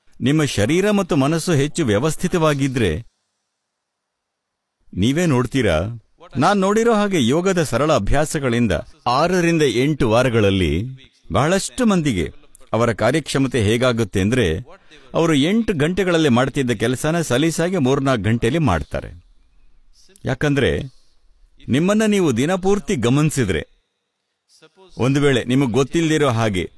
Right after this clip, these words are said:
ನಾವು ನಿಮ್ಮ ಇಡೀ ದಿನದ ವಿಡಿಯೋ ತಗೊಂಡ್ರೆ ಆವಾಗ ನೀವು ನೋಡ್ತೀರಾ, ಎಷ್ಟು ಅನಗತ್ಯ ಚಲನವಲನ, ಮಾತುಗಳು, ಚಟುವಟಿಕೆಗಳು ನಿಮ್ಮ ಜೀವನದಲ್ಲಿ ನಡೀತಿದೆ ಅಂತ. ಒಂದಿನ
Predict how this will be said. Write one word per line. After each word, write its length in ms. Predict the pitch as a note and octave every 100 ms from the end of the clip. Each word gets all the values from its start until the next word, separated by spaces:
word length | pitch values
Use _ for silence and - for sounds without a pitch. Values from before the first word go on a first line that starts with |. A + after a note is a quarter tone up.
| - - G#2+
ನಾವು 220 | C3 E3
ನಿಮ್ಮ 220 | D3 C3+
ಇಡೀ 360 | A#2 B2+ D#3 F#3
ದಿನದ 240 | D#3+ D3+
ವಿಡಿಯೋ 420 | B2 B2+ D3+ D3
ತಗೊಂಡ್ರೆ 720 | A2+ F#2+ A#2 A2+ F2+ - - _ _ _ _ _ _ _ _ _ -
ಆವಾಗ 320 | F2+ G#2+ B2 A#2
ನೀವು 300 | G2 F#2+ F2
ನೋಡ್ತೀರಾ, 540 | E2+ G2+ A2+ G#2 C#2+ D2 G2+ G#2+ -
ಎಷ್ಟು 420 | A#2+ C#3+ - - G3+ -
ಅನಗತ್ಯ 600 | A2 C#3 D#3 D#3+ - F3+
ಚಲನವಲನ, 680 | B2 A2+ A#2+ G#2 G2 F2 D#2 C#2+ E2+ -
ಮಾತುಗಳು, 600 | F2 G#2 G#2+ G#2+ G2+ E2 D2+ F#2 F2 -
ಚಟುವಟಿಕೆಗಳು 800 | A2+ C3 B2+ C3 B2 G#2 F#2 D#2 - - -
ನಿಮ್ಮ 200 | G2 A2+
ಜೀವನದಲ್ಲಿ 540 | F2+ A#2+ C3 A2+ A2+
ನಡೀತಿದೆ 500 | F#2 F#2 A2 G#2+ F2+
ಅಂತ. 260 | E2+ D#2+ D#2+ C2+ - -
ಒಂದಿನ 340 | A2 D3+ F#3